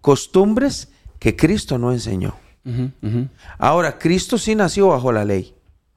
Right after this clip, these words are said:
Speaker 2: Sí, así
Speaker 1: Y
Speaker 2: es.
Speaker 1: guardó la ley.
Speaker 2: Así es.
Speaker 1: Pero eso era un plan de Dios
Speaker 2: Ujú.
Speaker 1: para dar testimonio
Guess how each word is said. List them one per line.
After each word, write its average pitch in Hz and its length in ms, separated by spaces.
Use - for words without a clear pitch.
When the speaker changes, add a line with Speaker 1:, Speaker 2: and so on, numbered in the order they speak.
Speaker 2:
Sí, 113 140
así 95 220
Speaker 1:
Y 165 100
Speaker 2:
es. 147 60
Speaker 1:
guardó 127 380
la 156 160
ley. 131 260
Speaker 2:
Así 92 240
es. - 360
Speaker 1:
Pero 131 180
eso 143 160
era 196 100
un 165 140
plan 196 260
de 143 120
Dios - 480
Speaker 2:
Ujú. 117 240
Speaker 1:
para 127 240
dar 120 220
testimonio 180 680